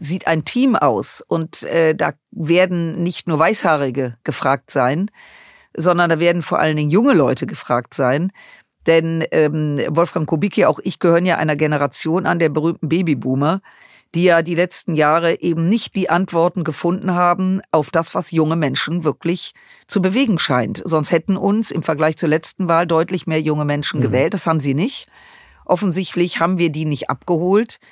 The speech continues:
Speaker 1: Und, äh, ich finde, da müssen jetzt auch eine, muss jetzt auch die Generation ran, deren Zukunft ja deutlich, also die, statistisch deutlich länger sein wird als das, was wir
Speaker 2: Mhm.
Speaker 1: noch haben.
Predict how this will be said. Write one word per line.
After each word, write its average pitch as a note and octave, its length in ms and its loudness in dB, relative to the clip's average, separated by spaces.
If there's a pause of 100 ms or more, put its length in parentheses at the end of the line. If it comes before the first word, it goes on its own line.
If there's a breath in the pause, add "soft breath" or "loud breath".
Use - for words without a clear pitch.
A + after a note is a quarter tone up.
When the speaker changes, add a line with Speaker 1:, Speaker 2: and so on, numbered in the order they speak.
(580 soft breath)
Speaker 1:
Und, F3 360 0
äh, D#3+ 300 4
ich - 160 -6
finde, F3 400 2
da D#3 180 2
müssen E3 340 -2
jetzt E3 300 0
auch D#3+ 380 4
eine, E3 340 -2
muss E3+ 240 -2
jetzt - 240 -2
auch - 100 -2
die - 140 -6
Generation D3+ 680 0
ran, C#3+ 420 0 (420 loud breath)
deren E3 280 2
Zukunft - 600 -2
ja D3 240 4
deutlich, F3 840 0 (440)
also C#3 400 0 (760)
die, - 320 -10
statistisch - 760 0 (400 loud breath)
deutlich F#3 480 4
länger E3+ 520 4
sein D#3 360 0
wird F3 240 0
als D#3+ 180 0
das, - 380 -2
was E3 180 -2
wir A3 140 4
Speaker 2:
Mhm. F#3+ 60 4
Speaker 1:
noch - 160 -2
haben. B2+ 340 0